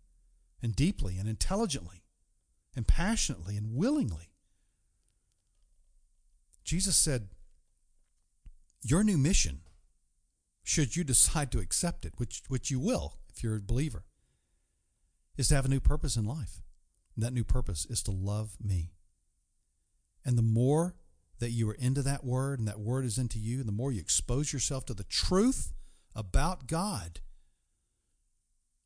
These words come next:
the more you will love him. It's, it's a natural thing. You don't have to work it up. You don't have to pull the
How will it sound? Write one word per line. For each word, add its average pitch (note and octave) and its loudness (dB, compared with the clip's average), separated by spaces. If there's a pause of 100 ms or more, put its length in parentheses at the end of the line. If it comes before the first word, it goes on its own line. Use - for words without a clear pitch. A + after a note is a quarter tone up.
(120)
the A2 2
more B2+ 2
you C#3+ -4
will D#3+ -4 (360)
love C3+ -4
him. A#3 -6 (460)
It's, A#2 -6 (100)
it's - 0
a D3+ 2
natural D#3 0
thing. C3 0
You A#2+ 0
don't D#3 0
have E3+ -2
to D3 4
work D3 2
it D3 0
up. B2+ -4
You C#3+ -8
don't D3 -2
have - -20
to - 6
pull D3+ 4
the D#3 -4